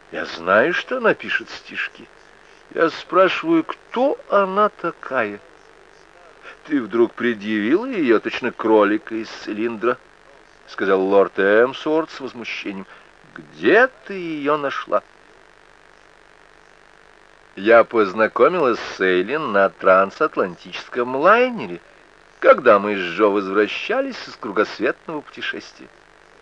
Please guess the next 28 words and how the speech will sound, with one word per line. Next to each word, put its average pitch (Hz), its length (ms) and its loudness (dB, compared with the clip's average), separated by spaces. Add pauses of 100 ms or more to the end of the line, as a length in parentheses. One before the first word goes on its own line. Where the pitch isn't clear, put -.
(380)
Она 143 200 4
была 131 160 4
очень 120 500 4
внимательна 139 760 2
ко 226 180 -4
мне, 196 220 -2
пока 101 320 -2
движение 101 840 0
судна 214 580 -2
несколько 123 760 0
на 156 100 0
мне 131 260 -2
сказывалось. 101 800 2 (560)
А 147 480 8
если 151 280 -2
ты 151 180 -4
имеешь 151 260 -4
в - 20 -6
виду 151 200 0
ее 151 140 4
происхождение, 151 920 -2
так - 140 -8
она 104 340 6
однажды 104 500 4
упомянула 107 720 0
о 135 60 4
своем 107 260 -2
родстве 131 560 0